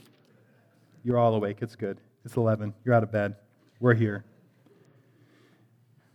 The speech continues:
Now, the amazing thing about Scripture is not only is this external,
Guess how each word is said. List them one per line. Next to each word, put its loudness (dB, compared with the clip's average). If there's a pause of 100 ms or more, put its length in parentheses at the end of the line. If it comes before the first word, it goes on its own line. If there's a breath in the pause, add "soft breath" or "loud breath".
(280)
Now, 10
the 0
amazing 8
thing 6
about 6
Scripture 2
is 2
not 8
only 8
is 2
this 0 (160)
external, 6